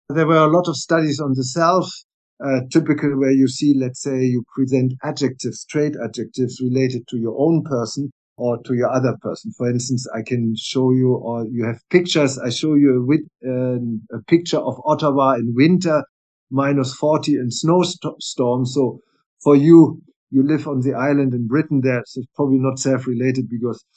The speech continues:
uh, it's rather strange to you. For me, it's highly self-related because I have to survive in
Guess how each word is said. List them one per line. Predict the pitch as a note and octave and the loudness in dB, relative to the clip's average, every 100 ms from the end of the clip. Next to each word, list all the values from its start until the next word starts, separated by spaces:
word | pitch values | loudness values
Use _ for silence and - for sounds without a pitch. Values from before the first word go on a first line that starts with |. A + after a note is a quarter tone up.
| - _ _ C3 | -20 _ _ -8
uh, | B2+ A#2 | -6 -6
it's | - B2+ | -6 -4
rather | B2 A#2+ G#2+ - | -2 -2 -4 -10
strange | - - - D#3 D#3 - | -14 -6 0 2 2 -2
to | C3 | -2
you. | A#2+ C3+ C3+ - _ _ | 0 0 -2 -12 _ _
For | C#3 | 2
me, | D3+ F3 | 6 8
it's | E3 - | 6 4
highly | D3+ E3+ D#3 | 0 2 2
self-related | C3+ C#3 B2+ C3 B2 B2 C#3 C3 | 0 -2 -4 -4 -4 -2 -2 -4
because | G#2+ - A2+ A2 | -8 -10 -10 -10
I | |
have | A2 A2+ | -12 -14
to | A2 | -14
survive | - A2 C3+ D3+ | -8 -4 0 0
in | - | -2